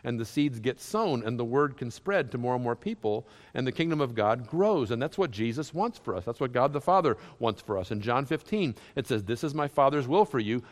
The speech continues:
that you bear much fruit." But that leads us to last,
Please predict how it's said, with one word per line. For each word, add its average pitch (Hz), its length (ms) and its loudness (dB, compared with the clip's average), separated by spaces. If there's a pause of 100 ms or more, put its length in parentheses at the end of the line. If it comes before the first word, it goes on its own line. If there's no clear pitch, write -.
that 127 180 -4
you 135 80 0
bear 117 200 2
much 120 220 -4
fruit." 180 320 -2 (3250)
But 123 100 -4
that 180 120 4
leads 160 220 2
us 156 120 -2
to - 80 -6
last, 127 380 -4